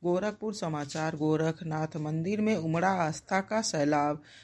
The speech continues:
सीएम योगी ने ब्रह्म मुहूर्त में चढ़ाई खिचड़ी।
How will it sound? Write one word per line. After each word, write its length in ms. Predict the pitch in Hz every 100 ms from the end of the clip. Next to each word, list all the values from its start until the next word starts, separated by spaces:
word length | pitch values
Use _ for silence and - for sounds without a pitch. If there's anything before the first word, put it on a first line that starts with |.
| -
सीएम 380 | - 180 175 165
योगी 360 | 160 165 185 208
ने 160 | 214
ब्रह्म 240 | 160 175 190
मुहूर्त 500 | 156 165 185 196 202
में 160 | 202
चढ़ाई 440 | 214 151 151 139 151
खिचड़ी। 580 | - 139 147 151 151